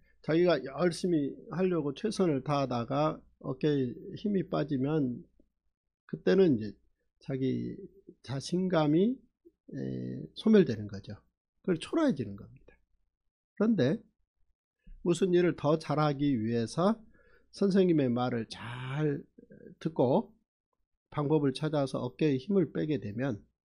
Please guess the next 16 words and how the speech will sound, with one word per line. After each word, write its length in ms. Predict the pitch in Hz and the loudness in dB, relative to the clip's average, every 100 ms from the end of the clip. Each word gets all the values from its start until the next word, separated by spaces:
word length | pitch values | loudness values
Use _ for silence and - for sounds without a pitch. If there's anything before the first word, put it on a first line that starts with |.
| _ _ _ _ _ _ 131 127 - | _ _ _ _ _ _ -12 -12 -6
굉장한 680 | 147 202 262 285 277 269 208 | 0 4 4 6 6 6 6
선수가 400 | 170 160 - 117 | 2 -2 -4 -16
되는 180 | 110 120 | -18 -20
거죠. 100 | - _ - - - - _ _ _ _ _ _ _ _ _ _ _ _ _ _ _ _ _ _ _ _ _ | -20 _ -20 -20 -20 -20 _ _ _ _ _ _ _ _ _ _ _ _ _ _ _ _ _ _ _ _ _
제 140 | - 139 | -4 0
기억에도 720 | 156 156 143 123 120 113 160 _ _ _ _ _ | 2 4 4 2 -2 -6 -14 _ _ _ _ _
까맣게 540 | 160 180 165 - 127 | -2 -2 -2 -4 -4
지금 440 | 123 127 120 110 95 - _ _ _ | -4 -4 -4 -6 -10 -16 _ _ _
지난 340 | 147 143 131 | -4 0 0
이야기입니다마는 1080 | 117 120 117 107 104 110 110 117 156 127 120 - _ - _ _ - 123 | 0 -2 -4 -4 -6 -8 -8 -4 -2 -2 -4 -14 _ -20 _ _ -12 -8
제가, 520 | 120 117 110 110 107 - _ - 190 | -4 -2 -4 -6 -10 -16 _ -20 -20
어, 640 | 127 123 123 120 123 113 - _ | -14 -12 -10 -10 -12 -14 -18 _
검도를 400 | - 147 143 139 | -4 0 2 2
한 100 | 123 | 0
십 160 | 110 214 | 0 2
년, 540 | 208 156 113 107 135 | 6 6 4 -2 -10